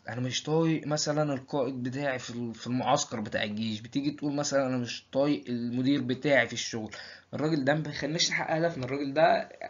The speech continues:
عاملنا عبد عنده، تمام؟ طيب، بيقول لي في نظرية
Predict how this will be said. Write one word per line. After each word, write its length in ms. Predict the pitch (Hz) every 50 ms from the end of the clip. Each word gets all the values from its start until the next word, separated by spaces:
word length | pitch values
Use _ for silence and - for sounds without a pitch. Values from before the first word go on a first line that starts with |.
| - - _ _ - -
عاملنا 520 | - - - 117 117 135 147 151 147 139
عبد 300 | 123 131 151 127 123 120 120
عنده، 340 | 110 107 110 107 104 - - -
تمام؟ 320 | - 107 120 120 123 - - - - - - - - - _ _ _ _ _ _ _ _ _ _ _ _ _ _ _ _ _ _ _ _ - - - - - - - _ _ _ _ _ _ _ _ _ _ _ _ _ _ _ _ _ - - - - - - _ -
طيب، 180 | 127 117 110
بيقول 180 | 120 131 151 170
لي 60 | 190
في 100 | 180 165
نظرية 280 | 147 135 131 139 151 156